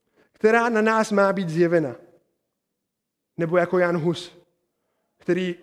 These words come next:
v Kostnici napsal, "Naše dědictví nikdy nestratí nic skrze věčné časy a nemoci našeho života.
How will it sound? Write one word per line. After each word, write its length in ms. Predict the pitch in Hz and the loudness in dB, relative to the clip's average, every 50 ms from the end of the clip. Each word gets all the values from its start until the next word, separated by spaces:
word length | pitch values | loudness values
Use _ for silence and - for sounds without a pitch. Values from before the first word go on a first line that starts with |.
| - | -20
v 60 | - | -12
Kostnici 580 | - - 208 196 - - - 208 208 208 214 208 | -4 -2 -2 -2 -2 -2 -2 -2 -2 0 0 0
napsal, 460 | 202 202 - - - 160 135 120 113 - - _ _ _ _ _ _ _ _ - | 0 0 -2 -4 -6 -8 -8 -8 -10 -16 -20 _ _ _ _ _ _ _ _ -4
"Naše 440 | 170 202 214 202 - 254 240 226 226 | 0 0 0 0 2 2 2 2 0
dědictví 760 | 175 160 202 214 196 226 226 - - - 160 156 139 131 131 - - - - _ _ - | 0 -2 -2 -2 -2 -4 -6 -8 -10 -12 -10 -10 -10 -10 -12 -14 -20 -20 -20 _ _ -4
nikdy 560 | 165 185 202 220 247 262 220 240 202 254 254 | 0 2 4 4 4 4 2 0 0 0 0
nestratí 720 | 233 220 208 202 - - 226 214 214 214 - 156 147 151 160 - _ _ _ _ _ - | 2 0 0 0 -2 -2 -2 -2 -2 -6 -8 -10 -10 -10 -12 -16 _ _ _ _ _ -2
nic 520 | 175 185 202 233 247 240 - - - - - | 2 2 2 2 2 -2 -6 -16 -20 -20 -18
skrze 420 | - - - 214 208 185 208 202 | -18 -6 -2 -2 0 2 2 2
věčné 420 | 180 202 196 196 - 196 190 196 190 | 2 0 -2 -2 -2 -2 -2 -2 -2
časy 360 | - 185 - - - 127 - _ _ _ _ _ _ _ _ _ _ | -4 -6 -10 -10 -12 -18 -18 _ _ _ _ _ _ _ _ _ _
a 100 | - 175 | -6 -4
nemoci 480 | 180 190 196 208 208 202 - 156 139 - - | -2 0 2 2 0 0 -4 -10 -16 -14 -10
našeho 360 | 160 160 160 - 170 160 156 156 | -8 -8 -8 -8 -8 -10 -10 -10
života. 460 | 139 156 143 151 151 151 135 123 | -10 -10 -10 -10 -10 -12 -14 -18